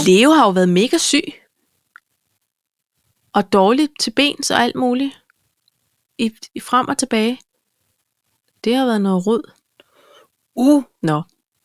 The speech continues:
Speaker 1: Ej, du har googlet nu.
Speaker 2: Ja, men hun er flot. Ved du hvad?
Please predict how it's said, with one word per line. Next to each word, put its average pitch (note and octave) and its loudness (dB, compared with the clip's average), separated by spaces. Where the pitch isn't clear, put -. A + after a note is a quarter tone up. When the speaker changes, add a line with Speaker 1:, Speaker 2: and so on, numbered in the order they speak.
Speaker 1:
Ej, D3+ -2
du F3+ 0
har F3 2
googlet F3+ -2
nu. F3+ -2
Speaker 2:
Ja, C4 0
men D4 2
hun B3+ 2
er A#3 -2
flot. B3+ -2
Ved C4+ 2
du E4+ 0
hvad? A3 2